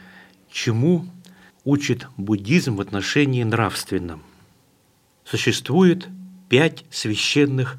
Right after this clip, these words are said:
заповедей буддизма или пять добродетелей, пять обетов. Первая заповедь запрещает убивать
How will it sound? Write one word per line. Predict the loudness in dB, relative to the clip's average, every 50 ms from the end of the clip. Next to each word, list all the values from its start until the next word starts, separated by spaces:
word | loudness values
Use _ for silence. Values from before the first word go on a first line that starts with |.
| -14 -10
заповедей | -8 -2 0 0 0 0 0 -2 -2 -2 -4 -4 -6 -8 -8 -8 -16 -20 _ _ _ _ _ _ _ -4
буддизма | -4 -4 -4 -2 -2 -2 -2 -2 -2 -8 -10 -12 -14 -18 -20 _ _ _ _ -20 -20 -20 _ _ _
или | -2 -2 0 0
пять | 0 2 2 2 2 0 -4 -14 -18 _ _ _ _ _
добродетелей, | -2 0 2 4 4 2 2 4 2 0 0 0 -2 -6 -6 -6 -8 -12 -16 -20 _ _ _ _ _ _ _ _
пять | 0 0 2 2 0
обетов. | -2 0 2 0 0 0 -6 -16 -16 -18 -20 -20 _ _ _ _ _ _ _ _ _ _ _ _ _
Первая | 0 2 4 4 4 4 4 4
заповедь | 4 4 2 2 2 0 0 0 -2 -6 -6
запрещает | -2 -2 -2 -2 -2 -2 -2 2 2 4 4 4 2 2 0
убивать | -2 0 0 0 0 0 -2 -4 -6 -14 -18 -18